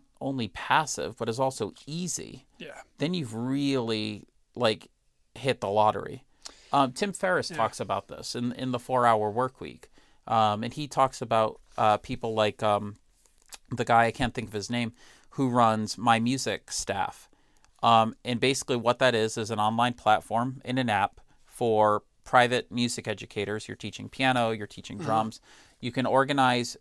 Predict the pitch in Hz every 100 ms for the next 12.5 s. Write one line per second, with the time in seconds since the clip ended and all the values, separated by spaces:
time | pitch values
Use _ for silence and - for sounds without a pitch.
0 | - 113 110 107 104 - - 120 131 135
1 | - 123 131 - - 110 110 110 113 -
2 | - 139 117 107 - - _ _ _ _
3 | _ 117 113 107 104 - 110 113 127 139
4 | 147 120 104 113 - 101 107 - _ _
5 | _ _ - 113 110 123 123 - 120 107
6 | 107 110 113 110 104 104 123 123 123 123
7 | - - 113 110 - 113 - 110 113 107
8 | - 110 107 - 113 110 - 107 110 110
9 | 107 110 - 104 - - - 95 98 104
10 | 101 - 98 - 107 110 107 107 107 110
11 | 107 107 101 98 98 - 92 117 - 117
12 | 104 - 113 110